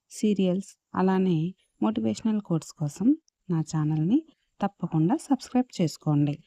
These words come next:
గ్రహణం పార్ట్ సెవెన్. అర్జున్ కనబడకుండా పోయిన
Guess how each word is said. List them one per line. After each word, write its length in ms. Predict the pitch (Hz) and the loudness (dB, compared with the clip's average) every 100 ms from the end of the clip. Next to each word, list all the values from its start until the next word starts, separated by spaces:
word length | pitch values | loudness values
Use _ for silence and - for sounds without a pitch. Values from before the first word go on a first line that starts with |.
| _ _ _ _ | _ _ _ _
గ్రహణం 640 | 180 185 175 220 190 143 143 _ | 0 0 2 2 2 -2 -8 _
పార్ట్ 240 | 185 196 - | -4 -4 -8
సెవెన్. 440 | - 160 151 143 - - _ _ _ _ _ _ _ _ _ _ _ _ _ _ _ _ - | -2 0 2 -2 -4 -20 _ _ _ _ _ _ _ _ _ _ _ _ _ _ _ _ 0
అర్జున్ 500 | 180 175 208 233 180 208 _ _ _ _ - | 0 2 4 6 4 0 _ _ _ _ -4
కనబడకుండా 680 | 185 185 220 226 233 226 220 | 2 4 4 4 4 4 2
పోయిన 640 | - 175 170 170 156 | 2 2 4 2 0